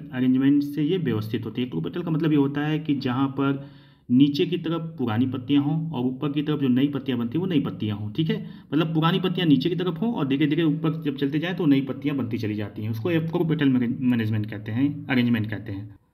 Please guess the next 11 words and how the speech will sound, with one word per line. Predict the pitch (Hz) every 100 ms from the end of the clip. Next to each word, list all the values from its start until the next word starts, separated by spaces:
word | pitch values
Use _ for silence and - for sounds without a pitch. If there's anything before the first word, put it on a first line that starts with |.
| _ -
अगर | 139 143
टिपिकली | 143 - 156 175
देखा | 165 165 165
जाए | 170 185 - - _ -
तो |
पत्तियों | 110 117 - 127 127
में | 127 -
तीन | 139 143 143 143
पार्ट | 135 139
होते | 143 147
हैं। | 151